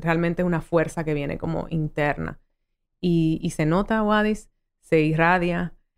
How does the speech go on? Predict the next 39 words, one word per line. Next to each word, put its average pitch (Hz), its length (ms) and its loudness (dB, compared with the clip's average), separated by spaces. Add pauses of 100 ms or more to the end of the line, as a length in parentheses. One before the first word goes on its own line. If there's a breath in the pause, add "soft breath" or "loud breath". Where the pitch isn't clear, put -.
(220)
Eh, 156 480 2
tú 180 120 0
tenías, 208 680 2
ya 196 400 2
tú 269 140 4
eras, 247 360 2 (200)
ya 190 220 2
tú 247 80 -2
estabas 277 220 2
en 262 60 2
el 226 160 2
top 160 360 -2
mío, 147 220 0
así 143 240 -6
como 151 180 -2
de 147 100 0
personas 156 360 -4
que 170 100 0
yo 156 80 2
admiraba 156 640 0 (420)
y 196 120 2
que 196 80 4
había 185 200 4
tenido 208 280 2
un 208 80 2
efecto 180 380 -2
en 180 80 2
mí, 165 100 2
más 202 220 4
de 254 80 6
lo 226 100 2
que 170 100 4
tú 151 100 -4
te 147 100 -6
imaginas, 143 400 -4
de 156 100 2
verdad. 147 340 2
Esa 170 200 0
chamaquita, 185 880 0